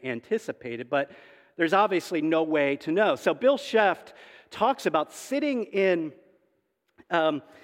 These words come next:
the, the, the, the studio as the show is being taped, and he says this,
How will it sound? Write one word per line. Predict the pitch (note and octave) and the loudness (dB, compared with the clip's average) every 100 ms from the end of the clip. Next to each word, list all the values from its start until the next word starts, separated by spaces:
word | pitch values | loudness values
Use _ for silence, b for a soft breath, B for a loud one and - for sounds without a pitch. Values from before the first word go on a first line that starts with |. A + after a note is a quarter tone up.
| B B B B | B B B B
the, | D#3+ | 0
the, | F3 | 0
the, | D#3+ D#3+ C#3+ C#3 - - D#3 | 2 2 2 -2 -10 -20 -10
the | C#3 | -10
studio | - A#3+ A#3+ D#3+ C3+ C#3+ | -4 -2 0 2 2 4
as | E3+ A3+ A3+ | 4 2 0
the | F#3 | -2
show | - F#3+ F#3 F#3 D3+ D3 | 0 0 2 4 2 0
is | E3 C#3+ | -2 -2
being | A#2 D#3 C3+ | -2 -2 -2
taped, | A#2+ - F#3 D#3 B2+ - - | -6 -4 0 0 -2 -12 -4
and | D#3+ D3 D3 B B | 0 0 0 B B
he | - | -10
says | E3+ C4+ C4 - | -4 0 0 -2
this, | E3 D3 F#2 - - | 0 0 -2 -14 -20